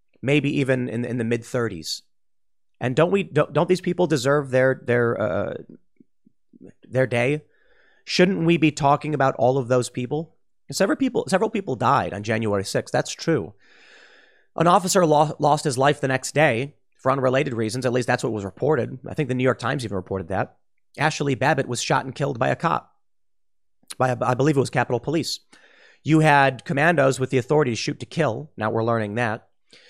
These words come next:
Several people, uh, some people fell and died. Some people had heart attacks. It was Trump supporters who died. In this thread from Yossi Gestetner, he says, "Video of the insurrection at the White House last summer.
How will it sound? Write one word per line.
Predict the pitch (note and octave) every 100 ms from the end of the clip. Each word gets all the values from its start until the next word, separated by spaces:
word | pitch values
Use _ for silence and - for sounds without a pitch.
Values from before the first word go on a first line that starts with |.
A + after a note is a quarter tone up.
| -
Several | - E3+ E3
people, | E3+ D#3 D3+ C#3+
uh, | B2+ A#2
some | A2 D3
people | D3+ C3+
fell | A2+ C#3 C#3+
and | D3+ G#2+
died. | G2+ A#2
Some | -
people | - G#2+
had | G2+
heart | A2 C3
attacks. | - G2 - - - _ _ _ _ _ _ _ -
It | E3
was | F3
Trump | - E3 -
supporters | C3+ E3 E3+ C3+
who | F2+
died. | E2+ E2 - _ _ _ _ _ _ _ _ _ _ -
In | D#3+
this | A3 A3
thread | D#3 C#3 G2+ - - - - - _
from | D#3+ D3+
Yossi | C3+ C#3 E3 F#3
Gestetner, | D#3 - D#3 A#2+ G#2 - _ _ _ _ -
he | D3
says, | D#3 B2+
"Video | G#2 D#3 A3 A3+
of | F#3 C#3+
the | D#3+
insurrection | D#3+ G3 G3+ G3+ D#3 C3 D3+
at | C#3
the |
White | B2 B2+
House | A#2+ A#2
last | A2+ A2+ -
summer. | D3 A#2+